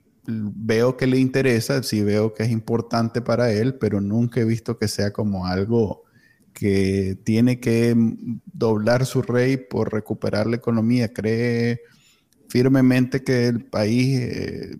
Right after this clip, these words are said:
puede aguantar cualquier crisis, vini-, sobre todo si venimos de los ochenta, donde llegamos a, a, a, a récords que ni siquiera Venezuela ha superado en este momento. Eh, hay,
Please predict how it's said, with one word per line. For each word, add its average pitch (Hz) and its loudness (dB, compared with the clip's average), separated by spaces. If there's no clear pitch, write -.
puede 127 2
aguantar 120 0
cualquier 117 -2
crisis, 113 -2
vini-, 120 2
sobre 117 2
todo 104 -2
si 131 -2
venimos 117 0
de 123 -2
los 123 0
ochenta, 123 -2
donde 95 -2
llegamos 101 0
a, 113 -2
a, - -12
a, - -
a 107 -2
récords 135 -2
que 120 -2
ni 117 2
siquiera 113 0
Venezuela 117 2
ha - 0
superado 120 0
en 120 0
este 120 -2
momento. 120 -2
Eh, 98 0
hay, 113 -8